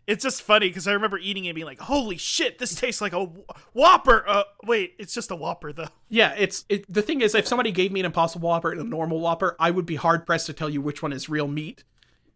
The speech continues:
Speaker 1: Exactly, no, for real.
Speaker 2: It does, it's not that it tastes like real meat, it's that both of them taste equally fake, which, I
Speaker 1: Right,
Speaker 2: mean,
Speaker 1: and they're,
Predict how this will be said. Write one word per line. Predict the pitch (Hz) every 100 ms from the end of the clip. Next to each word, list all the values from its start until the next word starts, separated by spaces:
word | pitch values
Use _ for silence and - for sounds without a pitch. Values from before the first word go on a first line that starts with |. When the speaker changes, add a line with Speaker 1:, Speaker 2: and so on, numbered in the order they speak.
| _ 220
Speaker 1:
Exactly, | 226 208 254 262 254 214 170 202 190 180 156
no, | 185 147
for | - 180
real. | 180 156
Speaker 2:
It | -
does, | 311 220
it's | 208
not | 269 320
that | 247
it | -
tastes | - 208 -
like | 214 190
real | 208 196
meat, | 202 214
it's | 180 180
that | 175 147
both | 196 196
of | 190
them | 180
taste | 170 185 180 -
equally | 175 - 156 143
fake, | 139 151 139 - _ _ _ _
which, | 196 214 - - 185
I |
Speaker 1:
Right, | 175 208
Speaker 2:
mean, | 240 240
Speaker 1:
and | 233
they're, | 233